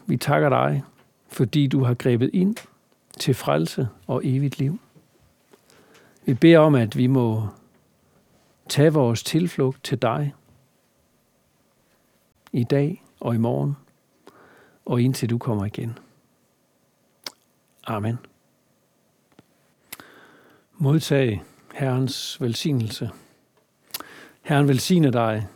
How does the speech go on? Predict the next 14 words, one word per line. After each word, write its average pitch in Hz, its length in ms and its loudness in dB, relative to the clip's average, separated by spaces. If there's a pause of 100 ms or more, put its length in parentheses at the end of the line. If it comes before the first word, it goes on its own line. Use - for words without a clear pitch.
(140)
og 135 140 -4
bevare 135 380 2
dig. 110 280 -4 (840)
Herren 147 280 4
lad 135 180 4
sit 127 180 0
ansigt 135 440 0
lyse 156 300 0
over 143 200 -2
dig 113 300 -6 (400)
og 107 140 -4
være 113 180 -2
dig 110 120 -4
nådig. 123 440 -4